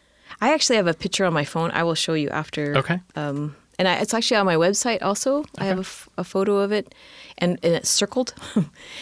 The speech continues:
Speaker 1: Right now, you can really see it because there's snow on the mountain. When there's not as much snow, um,
Speaker 2: The shape
Speaker 1: the
Speaker 2: gets
Speaker 1: shapes,
Speaker 2: distorted,
Speaker 1: yeah.
Speaker 2: sure.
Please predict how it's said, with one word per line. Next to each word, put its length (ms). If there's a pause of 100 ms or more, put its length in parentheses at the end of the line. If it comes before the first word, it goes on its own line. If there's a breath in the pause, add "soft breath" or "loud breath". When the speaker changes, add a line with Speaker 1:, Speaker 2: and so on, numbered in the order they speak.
(180 loud breath)
Speaker 1:
Right 200
now, 180
you 140
can 140
really 340
see 240
it 160
because 340
there's 200
snow 640
on 400
the 60
mountain. 440 (440 loud breath)
When 120
there's 160
not 120
as 100
much 160
snow, 580 (160)
um, 500 (200)
Speaker 2:
The 80
shape 260
Speaker 1:
the 120
Speaker 2:
gets 140
Speaker 1:
shapes, 260
Speaker 2:
distorted, 280
Speaker 1:
yeah. 100
Speaker 2:
sure. 400